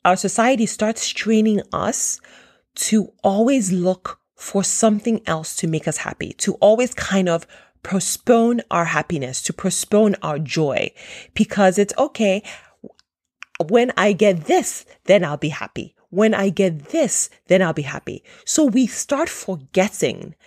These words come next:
that we are already that way.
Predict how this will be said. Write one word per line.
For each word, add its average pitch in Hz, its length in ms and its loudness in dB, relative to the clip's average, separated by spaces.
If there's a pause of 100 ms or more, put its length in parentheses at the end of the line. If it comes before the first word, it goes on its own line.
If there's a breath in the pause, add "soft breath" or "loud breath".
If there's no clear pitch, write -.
(340 soft breath)
that 175 600 -2 (840 soft breath)
we 226 460 4
are 202 260 2
already 240 640 6
that 190 320 0
way. 165 380 0